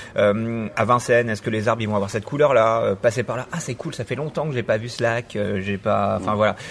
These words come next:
Speaker 1: Et j'essaye toujours de me mettre un petit truc comme ça. Et puis, euh, et puis voilà, et que ça devienne, il y a un côté un peu robot, parce que oui, au bout d'un moment, tu fais un peu toujours les mêmes parcours, euh, enfin, euh, surtout avec le nombre de kilomètres que je fais, quoi. Mais,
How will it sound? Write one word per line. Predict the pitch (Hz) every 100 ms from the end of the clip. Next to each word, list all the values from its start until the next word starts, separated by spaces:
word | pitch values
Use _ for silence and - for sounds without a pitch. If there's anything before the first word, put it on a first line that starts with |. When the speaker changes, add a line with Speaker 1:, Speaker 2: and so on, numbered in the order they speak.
| -
Speaker 1:
Et | 123
j'essaye | 120 131 131
toujours | 147 170
de | 151
me |
mettre | 135 135
un | 120
petit | 123 -
truc | - 175 -
comme | 135
ça. | 123 143 190 - - - - - - - - - -
Et | 135
puis, | 113 139 127 120
euh, | 110 110
et | 107
puis | -
voilà, | 127 120 139 143
et | 120
que |
ça | -
devienne, | 113 117 127 127 - - - - - - - - - - - -
il |
y | 120
a |
un |
côté | 123 123
un | 120
peu | 113
robot, | 131 123 107 131
parce | 196 104 -
que | 104
oui, | 104 101 120
au | 101
bout | 101
d'un | 98
moment, | 98 113
tu | -
fais | -
un | 104
peu | 98 113
toujours | - 104 110
les |
mêmes | 107 101
parcours, | 101 - - 127 123 104
euh, | 104
enfin, | 104 - - -
euh, | 117 120
surtout | - 113 120 107
avec | 101 104
le |
nombre | 101 101
de | 104
kilomètres | 110 101 101
que | -
je | 101
fais, | 170
quoi. | 175 165
Mais, | 156 120 120 127